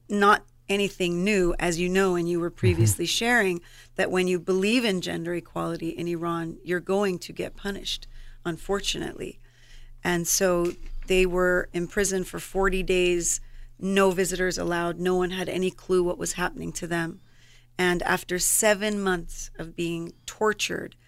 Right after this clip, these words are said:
Speaker 1: and interrogated in such an awful way and being beaten and, you know, doing things like,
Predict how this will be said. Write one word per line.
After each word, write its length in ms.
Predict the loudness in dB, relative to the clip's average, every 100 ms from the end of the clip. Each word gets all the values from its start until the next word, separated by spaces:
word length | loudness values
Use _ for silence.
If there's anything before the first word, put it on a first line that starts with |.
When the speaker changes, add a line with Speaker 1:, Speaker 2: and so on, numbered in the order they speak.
| -20 -20 _ -6
Speaker 1:
and 440 | -2 -2 -4 -10 _ -4
interrogated 760 | -2 0 4 4 4 0 0
in 160 | -2 -4
such 380 | 0 0 0 -4
an 200 | -6 -10 -18 _ _
awful 400 | 2 2 0 -4 0
way 340 | 4 4 2
and 180 | -2 -4
being 340 | -2 -2 -4 -10 _
beaten 340 | -4 -2 -6 -20 _
and, 280 | -6 -4 -8 -16 -20 -20 -20 -20 -10
you 140 | -2 0
know, 260 | 2 -2 -6
doing 440 | 0 4 6 4 0 2
things 320 | 4 6 4
like, 320 | 4 2 0